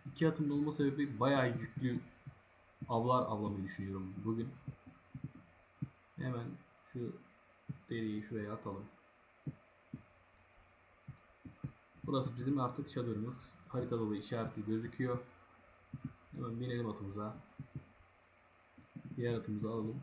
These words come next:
Şuradan ava başlayalım. Burası artık haritada gözüküyor. Ben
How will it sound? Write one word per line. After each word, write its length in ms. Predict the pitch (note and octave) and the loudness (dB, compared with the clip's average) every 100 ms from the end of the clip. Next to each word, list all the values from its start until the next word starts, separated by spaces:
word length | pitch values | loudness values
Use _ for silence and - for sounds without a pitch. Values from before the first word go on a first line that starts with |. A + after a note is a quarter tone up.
| - | -2
Şuradan 340 | D3+ B2+ B2+ B2+ | 0 2 -2 0
ava 240 | D3 C3+ | 4 6
başlayalım. 440 | C3+ B2+ - G#2 F2+ - - - - - - - - - - - - - - - | 6 2 0 -4 -6 -14 -20 -20 -20 -20 -20 -20 -20 -18 -18 -18 -20 -20 -20 -2
Burası 280 | D#3 D3 D3 | 0 2 2
artık 260 | C3+ C3+ | 0 0
haritada 380 | D#3+ C#3+ C3+ B2+ | 0 0 -2 0
gözüküyor. 600 | C#3 B2 A#2 - G2+ A2 | 2 2 0 -4 -4 -2
Ben 240 | A#2 A2+ | -2 -2